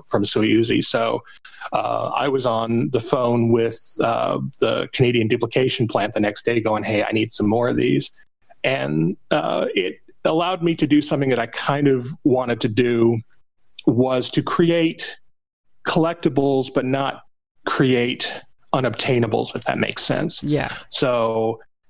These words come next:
Speaker 1: I'm, I'm totally, I'm totally game to repress any, uh, you know, to re-release anything if the, if the interest is there. But, uh, the subsequent release will be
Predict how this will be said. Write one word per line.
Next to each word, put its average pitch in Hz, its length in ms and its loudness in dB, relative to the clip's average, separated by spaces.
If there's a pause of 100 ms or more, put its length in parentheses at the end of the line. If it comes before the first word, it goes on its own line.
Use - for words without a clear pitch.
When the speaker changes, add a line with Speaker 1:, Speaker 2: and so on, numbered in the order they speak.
(140)
Speaker 1:
I'm, 190 340 2
I'm 175 240 0
totally, 196 640 2
I'm 139 180 2
totally 143 380 4
game 131 320 2
to 131 140 2
repress 120 840 0 (160)
any, 131 260 2
uh, 120 140 0
you 131 140 0
know, 120 100 0
to 120 160 2
re-release 127 640 4
anything 135 580 2
if 123 220 -4
the, - 180 0
if 120 260 -2
the 123 280 2
interest 139 340 0
is 117 180 2
there. 120 400 0 (480)
But, 123 380 0 (380)
uh, 147 200 -2
the 143 120 2
subsequent 185 520 -2
release 131 380 2
will 123 100 2
be 120 380 0